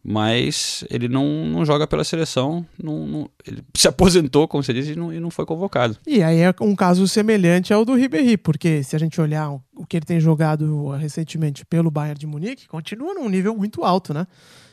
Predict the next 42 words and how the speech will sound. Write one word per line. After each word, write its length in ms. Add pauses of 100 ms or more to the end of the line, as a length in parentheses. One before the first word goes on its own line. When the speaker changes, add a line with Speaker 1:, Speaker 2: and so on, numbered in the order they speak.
(140)
Speaker 2:
Então, 640
se 180
questionou 480
isso 200
na 80
França. 460
Será 260
que 100
não 100
dava 220
pra 140
tentar 280
convencer 600
o 60
Ribéry 680
a 40
voltar 380
pra 140
seleção? 680 (240)
Antes 380
da 120
Euro 220
de 80
dois 220
mil 80
e 40
dezesseis 380
já 220
ocorreu 440
essa 160
conversa, 680
ele 100
teria 360
demonstrado 560
alguma 560
intenção 440
de 100
voltar, 460
no 80
final 180
das 140
contas 340